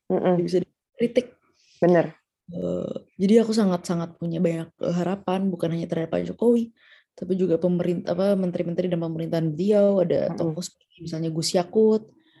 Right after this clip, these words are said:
Speaker 1: Iya.
Speaker 2: Pak Erick Thohir gitu kan.
Speaker 1: Iya.
Speaker 2: Terus kemudian Nad-, Pak Nadiem Makarim,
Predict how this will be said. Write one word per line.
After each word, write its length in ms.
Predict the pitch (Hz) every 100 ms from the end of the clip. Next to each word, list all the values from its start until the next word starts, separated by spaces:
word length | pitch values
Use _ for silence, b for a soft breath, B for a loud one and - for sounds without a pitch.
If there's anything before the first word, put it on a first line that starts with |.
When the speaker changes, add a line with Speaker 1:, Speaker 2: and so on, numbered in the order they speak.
| _
Speaker 1:
Iya. 240 | - 139 -
Speaker 2:
Pak 160 | -
Erick 240 | 165 170 _
Thohir 500 | 180 185 214 208 208 196 175
gitu 160 | -
kan. 240 | - 185 175 b b
Speaker 1:
Iya. 160 | 170 151
Speaker 2:
Terus 120 | -
kemudian 400 | 190 175 - 175
Nad-, 240 | 180 180 175
Pak 120 | 185
Nadiem 240 | 185 196 202
Makarim, 320 | 180 190 214